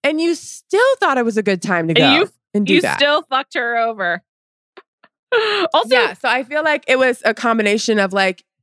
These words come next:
Speaker 1: you're also being rude to us by doing that. And him coming back in with lip gloss on, Zach, wipe your fucking mouth.
Speaker 2: Well, I was just gonna say he liked that kiss. He's really into her 'cause he was excited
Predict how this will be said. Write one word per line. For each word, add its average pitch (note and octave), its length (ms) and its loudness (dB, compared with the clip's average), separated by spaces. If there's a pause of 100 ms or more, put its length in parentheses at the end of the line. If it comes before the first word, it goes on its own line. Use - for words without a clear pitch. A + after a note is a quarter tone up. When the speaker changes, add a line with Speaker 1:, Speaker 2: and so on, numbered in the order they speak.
Speaker 1:
you're A3 200 -2
also G#3+ 400 -4
being F#3+ 240 -2
rude F3 220 0
to - 160 -4
us - 460 -4
by E3 100 0
doing C3+ 260 -4
that. - 180 -8 (500)
And C4 360 2
him C4 200 -2
coming F4+ 260 0
back C4+ 220 0
in B3+ 80 0
with A3+ 180 -2
lip F#3 240 -2
gloss B3 280 -2
on, B3+ 300 -2
Zach, F3 380 -4 (220)
wipe C4 180 -4
your C4 80 -8
fucking E3+ 260 -10
mouth. D3+ 300 -4 (540)
Speaker 2:
Well, C#4+ 120 4
I D4 160 2
was G4+ 100 -2
just G#4+ 120 -14
gonna G4 100 -16
say E4+ 120 -6
he D#4 420 -6
liked G#3+ 320 0
that F3+ 220 -4
kiss. - 280 -8
He's C4+ 240 -2
really C4+ 280 0
into C#3+ 200 -6
her D#3 200 -4
'cause F#3+ 180 -6
he B3+ 100 0
was C4+ 140 0
excited A#3 640 0